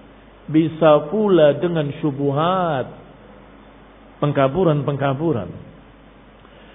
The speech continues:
Ikhwani fi din, a'azakumullah, kaum muslimin rahimani wa rahimakumullah. Ini barakallahu fikum dalam Sahih Muslim. Hadis al-mu'minul qawi khairun wa ahab.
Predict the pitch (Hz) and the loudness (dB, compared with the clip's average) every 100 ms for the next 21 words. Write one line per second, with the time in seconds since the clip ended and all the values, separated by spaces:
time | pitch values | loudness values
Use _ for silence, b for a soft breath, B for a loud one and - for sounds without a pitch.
0 | b b b 175 156 175 170 156 151 156 | b b b -4 2 4 4 0 0 0
1 | 147 147 156 139 143 151 139 143 139 123 | 2 4 2 2 0 0 0 0 0 0
2 | 165 151 151 156 151 143 143 131 156 147 | 0 0 0 0 0 0 0 0 -2 0
3 | 143 143 139 135 131 151 143 131 139 135 | -2 0 2 2 0 -2 -2 -4 -4 -2
4 | 139 156 202 - - - - - - - | 2 2 2 -2 -10 -18 -20 -20 -20 -20
5 | - 151 160 156 147 143 139 127 147 147 | -6 -2 0 0 -2 -2 -6 -2 4 4
6 | 139 139 135 135 135 151 147 139 139 127 | 2 -2 0 0 0 -2 -2 0 0 0
7 | 147 131 131 131 - 113 107 90 - - | -4 -4 -6 -8 -8 -8 -8 -10 -18 -20
8 | - - - - - - - - - - | -20 -20 -20 -20 -20 -20 -20 -20 -20 -20
9 | - - - - 120 147 123 127 151 139 | -20 -20 -16 -8 -4 -2 -4 -4 -4 -6
10 | 127 113 120 131 190 - - 156 160 127 | -8 -6 -2 0 0 -4 -4 -2 0 -2
11 | 120 101 - 98 | -2 -4 -8 -10